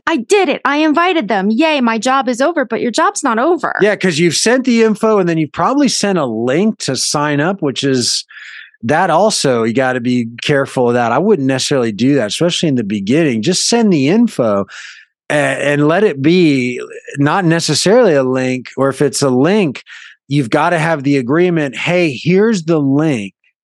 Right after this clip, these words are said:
Speaker 2: Take a look at it." This is so valuable, what I'm about to say. This is so valuable. "Take a look at it, and I'll circle back to you tomorrow."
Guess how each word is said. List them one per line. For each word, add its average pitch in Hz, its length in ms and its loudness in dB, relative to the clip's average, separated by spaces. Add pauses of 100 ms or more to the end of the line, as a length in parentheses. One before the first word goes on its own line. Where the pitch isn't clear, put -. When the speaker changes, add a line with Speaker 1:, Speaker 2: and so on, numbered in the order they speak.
(480)
Speaker 2:
Take 202 300 -2
a 247 80 4
look 220 380 2
at 117 240 -2
it." - 20 0
This 170 160 0
is 233 100 -2
so 269 260 0
valuable, 139 440 0
what 104 100 -2
I'm 98 120 -2
about 95 240 -4
to 90 80 -6
say. - 180 -4 (580)
This - 200 -2
is - 80 0
so 143 180 2
valuable. 117 380 0 (320)
"Take 202 280 2
a 269 60 4
look 262 320 2
at 113 240 0
it, 180 220 0 (680)
and 139 160 0
I'll 147 300 0
circle 156 560 0
back 131 440 -4
to - 140 -2
you 127 260 4
tomorrow." 107 760 0